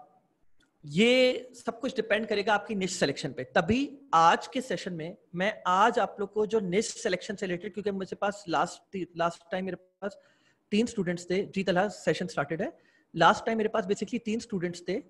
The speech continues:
तीन या कुछ ऐसे ही थे, जिन्होंने जो है, आ,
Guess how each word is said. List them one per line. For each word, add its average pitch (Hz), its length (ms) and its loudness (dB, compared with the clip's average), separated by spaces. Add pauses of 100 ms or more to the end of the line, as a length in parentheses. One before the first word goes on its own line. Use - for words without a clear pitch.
(240)
तीन 196 600 -4
या 170 80 0
कुछ 170 200 -6
ऐसे 180 200 0
ही 180 140 -4
थे, 185 100 -6 (480)
जिन्होंने 202 400 2
जो 226 140 2
है, 190 380 4 (540)
आ, 147 400 6